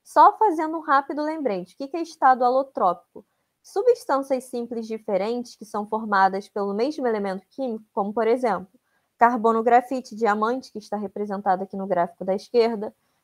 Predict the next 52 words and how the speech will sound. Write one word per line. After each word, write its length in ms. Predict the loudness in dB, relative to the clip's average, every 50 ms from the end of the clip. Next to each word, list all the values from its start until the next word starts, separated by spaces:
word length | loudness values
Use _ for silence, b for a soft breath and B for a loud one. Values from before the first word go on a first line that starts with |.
| _ -2
e 120 | 4 6
oxigênio, 800 | 8 8 6 4 -2 -6 -6 -2 0 0 0 0 -2 -4 -6 -6 -8
né, 240 | -6 -2 -2 -2 -2
que 120 | -4 _
tá 80 | _ -4
representado 680 | -4 -4 -4 -6 -6 -6 -6 -6 0 4 4 4 4 0
do 60 | 0
lado 260 | 4 4 4 4 4
da 120 | 0 -2
direita 440 | -2 -2 -2 0 0 0 0 -2 -6
como 240 | -4 -4 -4 0 0
oxigênio 680 | 0 -2 -2 -8 _ -10 -6 -4 -4 -4 -2 0 2 4
O 120 | 2 2
dois, 380 | 2 0 -2 -2 -2 -4 -6 -6
que 100 | _ 0
é 60 | 0
o 80 | 2
gás 240 | 2 0 0 0 -2
oxigênio, 640 | -4 -6 -6 _ _ -12 -8 -6 -8 -8 -8 -8 -8
né, 120 | -8 -8
que 120 | -8 -8
a 20 | -8
gente 260 | -8 -10 -10 -10 _
respira, 540 | -12 -12 -12 _ _ -8 -6 -6 -6 -8 -12 _ _ _ _ _ _ _ _
e 80 | 0
o 60 | 6 8
O 160 | 8 8 8
três, 440 | 6 0 0 0 0 0 -2 -8 -8
que 120 | _ -2
é 40 | -2
o 60 | 2
gás 260 | 2 2 2 2 2
ozônio, 440 | -2 -4 -2 -2 -2 -2 -2 -4 -6
né, 160 | -6 -6 -8 -8 _
presente 480 | -6 -6 -6 -4 -6 -8 -8 -10 _ -10
na 100 | -10 -8
camada 380 | -6 -6 -4 -4 -4 -4 -6
de 100 | -4 -2
ozônio. 400 | -2 -2 -2 -2 -4 -6 -6 -10 -16 _ _ _ _ _ _ _
Então, 200 | -4 -2 -2 -2
toda 300 | 0 2 2 4 4 4
vez 240 | 4 2 2 0
que 100 | -6 -12
tiver 380 | -10 -8 -4 0 2 2 2 2 -2
substâncias 800 | -6 -6 -6 -6 -8 -4 -2 -2 -2 -2 0 0 -2 -2 -2 -4
simples, 520 | -4 -4 -4 -4 -4 -6 -8 -8 -8 -8 -6
ou 100 | -4 -4
seja, 320 | -4 -2 -2 -2 -2 -2 -6
substâncias 720 | -8 -8 -8 -8 -10 -6 -4 -4 -4 -4 -4 -4 -6 -4
formadas 580 | 0 0 0 2 4 4 4 4 4 0 -6 -10
por 200 | _ -4 -4 -2
um 200 | -2 -4 -6